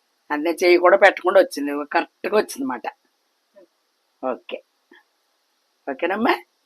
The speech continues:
తీసేస్తున్నా. తర్వాత వచ్చి ఇదిగో, మనం ఇలా, ఇలా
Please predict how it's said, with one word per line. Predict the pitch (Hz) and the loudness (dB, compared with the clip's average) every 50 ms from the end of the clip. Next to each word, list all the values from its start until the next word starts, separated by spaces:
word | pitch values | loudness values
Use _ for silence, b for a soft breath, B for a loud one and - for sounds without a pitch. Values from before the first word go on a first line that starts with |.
| _ _ - | _ _ -4
తీసేస్తున్నా. | 196 175 - 247 233 233 - - - - - _ _ _ _ _ _ _ _ _ _ _ _ _ _ _ _ _ _ _ _ _ _ _ _ _ _ _ _ _ _ _ - | -4 -4 -4 -4 -8 -10 -12 -16 -20 -20 -20 _ _ _ _ _ _ _ _ _ _ _ _ _ _ _ _ _ _ _ _ _ _ _ _ _ _ _ _ _ _ _ -2
తర్వాత | 165 170 180 214 233 226 220 | 0 4 6 6 6 6 4
వచ్చి | 190 - - - 185 185 175 170 - - - - | 0 0 -2 -2 2 2 4 2 2 -2 -4 -4
ఇదిగో, | 175 180 170 156 131 110 - - _ _ _ 156 160 | 2 6 8 8 6 6 2 -4 _ _ _ -4 -2
మనం | 165 175 180 180 | 0 2 2 4
ఇలా, | 190 196 196 - - 196 | 4 2 2 2 2 4
ఇలా | 202 214 | 4 4